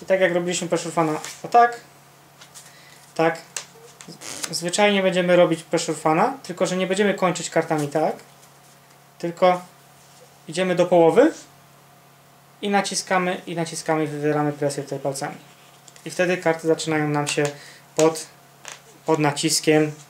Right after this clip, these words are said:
przesuwać. Tak? Czyli tak jak w pressure fanie, wyznacza-, daję presję tutaj i ściskam, ściskam teraz środkowym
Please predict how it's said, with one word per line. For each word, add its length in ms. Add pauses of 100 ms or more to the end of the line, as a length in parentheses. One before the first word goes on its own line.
(600)
przesuwać. 480 (960)
Tak? 200 (880)
Czyli 360 (760)
tak 140
jak 180
w 60
pressure 280
fanie, 400 (1040)
wyznacza-, 500 (260)
daję 300
presję 360
tutaj 340 (1300)
i 40
ściskam, 460
ściskam 400
teraz 240
środkowym 640